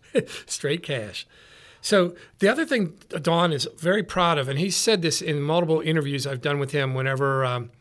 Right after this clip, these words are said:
whenever he retired, I believe when Sam Ross Junior wrote a column, uh, for us about the Cambria County Sports Hall of Fame. He always talks about one of the things he's most proud of is not so much even the games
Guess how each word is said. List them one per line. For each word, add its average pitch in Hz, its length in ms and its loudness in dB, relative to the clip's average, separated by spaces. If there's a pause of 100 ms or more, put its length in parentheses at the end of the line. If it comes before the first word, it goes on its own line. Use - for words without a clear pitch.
(420)
whenever 143 260 2
he 143 60 2
retired, 143 540 2
I 131 60 -2
believe 139 300 -2
when 135 140 -2
Sam 131 280 -2
Ross 131 220 0
Junior 143 260 -4
wrote 131 200 -2
a - 20 -6
column, 127 480 -4
uh, 123 180 -6 (300)
for 131 280 -2
us 123 360 -4
about 139 220 -8
the 127 120 -6
Cambria 131 300 -4
County 135 100 -4
Sports 135 280 -4
Hall 131 120 -4
of 117 60 -8
Fame. 156 500 0 (500)
He 156 120 -2
always 208 200 4
talks 214 220 2
about 160 300 0
one 170 120 2
of 190 60 0
the 175 60 -4
things 180 160 -2
he's 147 120 -4
most 156 280 -2
proud 147 200 0
of 135 140 0
is 123 140 -6
not 170 160 -4
so 208 160 -4
much 180 240 -6
even 170 240 -2
the 151 100 -2
games 143 640 -2